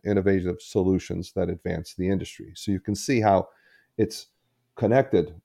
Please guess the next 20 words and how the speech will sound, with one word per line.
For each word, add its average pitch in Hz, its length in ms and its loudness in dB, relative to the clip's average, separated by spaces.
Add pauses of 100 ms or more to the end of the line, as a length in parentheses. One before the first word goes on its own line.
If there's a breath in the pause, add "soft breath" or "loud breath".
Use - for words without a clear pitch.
uh, 95 220 -2
and 87 260 -4
to 104 140 2
the 92 140 2
organization's 90 920 2
vision. 82 420 -2 (440)
Also, 113 720 4
our 98 160 0
mission, 113 460 0 (500)
ifma, 127 340 2
is 104 200 0
intentional, 101 800 -2
and 98 120 -4
that's 104 200 -4
very 113 320 2
important 101 420 -2
in 98 100 -2
our 95 240 2
internal 113 440 0
practices, 123 760 -2